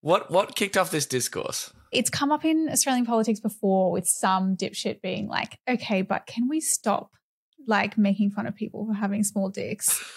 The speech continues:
Speaker 1: <laughs>
Speaker 2: And, but the latest is because Lydia Thorpe was, like, in her fight with, um, people outside a, a pub where they were,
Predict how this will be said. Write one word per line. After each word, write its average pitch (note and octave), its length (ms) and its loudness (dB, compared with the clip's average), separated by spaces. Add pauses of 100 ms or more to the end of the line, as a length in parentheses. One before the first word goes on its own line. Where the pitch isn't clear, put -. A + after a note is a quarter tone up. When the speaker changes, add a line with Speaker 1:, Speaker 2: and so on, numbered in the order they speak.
(220)
Speaker 1:
<laughs> - 340 -10
Speaker 2:
And, B3+ 320 4
but B3 160 2
the B3+ 100 6
latest A#3+ 400 4
is A#3 180 2
because G#3+ 400 2
Lydia G3+ 280 2
Thorpe G3+ 360 -4 (200)
was, F#3+ 200 2
like, - 240 2 (260)
in G3 360 6
her F#3 400 2
fight F#3 300 0
with, F#3+ 280 -2 (320)
um, F3+ 340 2
people F#3+ 220 -2
outside F3 360 2
a, F3 220 2 (260)
a - 80 -2
pub F3+ 400 0
where F3+ 100 2
they E3+ 180 4
were, F#3+ 180 -2